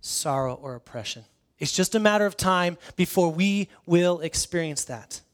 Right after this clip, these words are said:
Most of us will experience seasons when we feel as if we've been abandoned.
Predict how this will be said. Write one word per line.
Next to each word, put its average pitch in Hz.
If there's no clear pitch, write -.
Most 165
of 170
us 160
will 156
experience 147
seasons 143
when 139
we 147
feel 147
as 131
if 139
we've 139
been 135
abandoned. 123